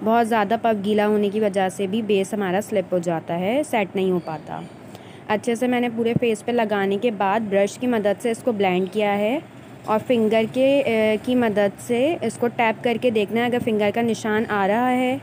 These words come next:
तो it means कि आपका base अभी blend नहीं हुआ है। अगर finger का निशान नहीं आ रहा है तो इसका मतलब ये है कि आपका base अब बिल्कुल blend है। अब आप इस पे अपना, अ, second base लगा सकते हैं।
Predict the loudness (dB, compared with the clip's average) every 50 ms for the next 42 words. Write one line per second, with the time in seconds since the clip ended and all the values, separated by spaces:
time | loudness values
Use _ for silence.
0 | -8 -6 -2 -2 0 0 -2 -2 -2 -2 0 0 0 -2 -2 -2 -2 -2 -2 -2
1 | -2 -2 0 2 2 2 2 2 0 -4 -10 -16 -18 -18 -18 -8 -4 -2 0 0
2 | 2 2 2 2 2 4 4 4 2 2 2 2 2 2 2 2 2 0 0 0
3 | 0 0 0 0 0 0 2 0 0 0 0 0 -2 -2 -2 -2 0 0 0 0
4 | 0 0 0 0 0 0 0 0 0 0 0 0 0 0 -2 -2 -4 -6 -10 -16
5 | -20 -20 -12 -4 0 0 0 0 0 0 0 0 0 0 0 0 0 0 0 0
6 | 0 0 0 0 0 0 0 0 0 -2 0 2 2 2 2 0 -2 -2 0 0
7 | 0 0 0 2 2 2 2 2 0 0 0 0 0 2 2 0 0 -2 -4 -8
8 | -6 -4 -2 0 0 0 -2 -6 -12 -18 -18 -8 -6 -6 -4 -4 -2 -2 0 0
9 | 0 0 -2 -2 0 0 2 2 4 4 2 2 0 0 -4 -8 -14 -16 -10 -4
10 | -2 -2 0 0 0 2 2 2 0 0 0 0 0 0 -2 -2 -2 -4 -8 -10
11 | -10 -8 -10 -8 -8 -10 -12